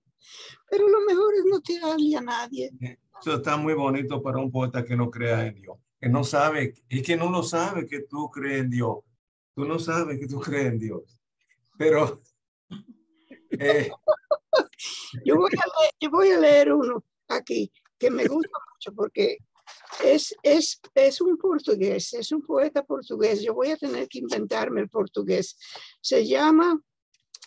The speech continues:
Speaker 1: O Inconsciente, quiere decir el inconsciente. Y, y el,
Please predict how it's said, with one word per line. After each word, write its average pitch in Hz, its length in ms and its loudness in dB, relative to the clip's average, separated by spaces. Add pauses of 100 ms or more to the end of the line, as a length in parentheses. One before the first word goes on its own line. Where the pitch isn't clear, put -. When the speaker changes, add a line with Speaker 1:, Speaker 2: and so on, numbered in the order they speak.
(420)
Speaker 1:
O 262 200 6
Inconsciente, 254 960 0
quiere 233 260 -2
decir 233 360 -2
el 220 140 4
inconsciente. 208 1000 -6
Y, 285 260 -6
y 254 60 0
el, 226 120 -4